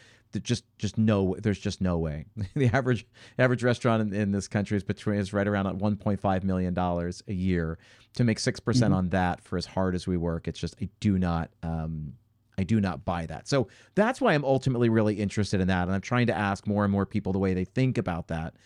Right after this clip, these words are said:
Speaker 1: Um,
Speaker 2: Mm-hmm.
Speaker 1: that's
Speaker 2: Well,
Speaker 1: why I
Speaker 2: I'm
Speaker 1: wanted to dig
Speaker 2: grateful.
Speaker 1: in there.
Speaker 2: No, listen, I mean, I think the first, the first executive chef position that I had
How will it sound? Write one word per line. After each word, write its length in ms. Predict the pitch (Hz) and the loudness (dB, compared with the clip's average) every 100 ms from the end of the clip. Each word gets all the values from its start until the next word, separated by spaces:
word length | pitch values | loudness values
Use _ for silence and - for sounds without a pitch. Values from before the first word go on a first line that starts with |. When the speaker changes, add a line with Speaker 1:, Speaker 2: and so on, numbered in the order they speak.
| - - - _ - | -20 -20 -20 _ 0
Speaker 1:
Um, 360 | 104 101 101 | 2 2 2
Speaker 2:
Mm-hmm. 200 | 135 123 113 - _ _ _ _ _ _ _ _ - 101 | 4 4 2 -2 _ _ _ _ _ _ _ _ -4 0
Speaker 1:
that's 320 | 147 147 - | 2 2 8
Speaker 2:
Well, 100 | 165 | 8
Speaker 1:
why 60 | 117 | 8
I 40 | |
Speaker 2:
I'm 80 | 107 | 6
Speaker 1:
wanted 180 | 160 151 | 6 8
to 80 | |
dig 80 | 170 | 8
Speaker 2:
grateful. 220 | 95 87 | 8 2
Speaker 1:
in 60 | 80 | 0
there. 260 | 78 64 - - _ _ _ _ _ _ - | -2 -6 -12 -20 _ _ _ _ _ _ 6
Speaker 2:
No, 380 | 160 247 214 139 | 10 12 12 10
listen, 320 | 143 151 127 | 6 4 4
I 80 | 127 | 4
mean, 140 | 127 | 4
I 80 | 127 | 4
think 200 | 139 120 | 2 2
the 80 | 127 | 0
first, 420 | - 139 - - | 2 2 2 -4
the 80 | 123 | 4
first 240 | 170 170 | 4 4
executive 380 | 135 131 123 113 | 2 2 2 2
chef 200 | 127 117 | 2 2
position 360 | 117 107 - 104 | 0 -2 -4 -4
that 120 | 107 | -2
I 80 | 104 | -2
had 240 | 104 101 | 0 -2